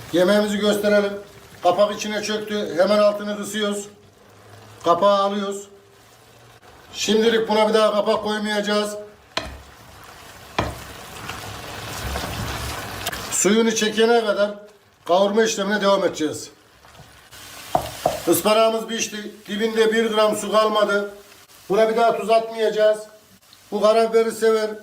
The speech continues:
İki çay kaşığı karabiber atacağız. Acı seviyorsanız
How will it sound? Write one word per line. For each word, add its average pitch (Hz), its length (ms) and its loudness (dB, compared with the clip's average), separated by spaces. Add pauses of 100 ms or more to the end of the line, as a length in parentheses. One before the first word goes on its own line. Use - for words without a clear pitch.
İki - 180 -12
çay 220 180 2
kaşığı 214 300 2
karabiber 208 340 2
atacağız. 208 560 0 (2000)
Acı 190 200 2
seviyorsanız 220 680 2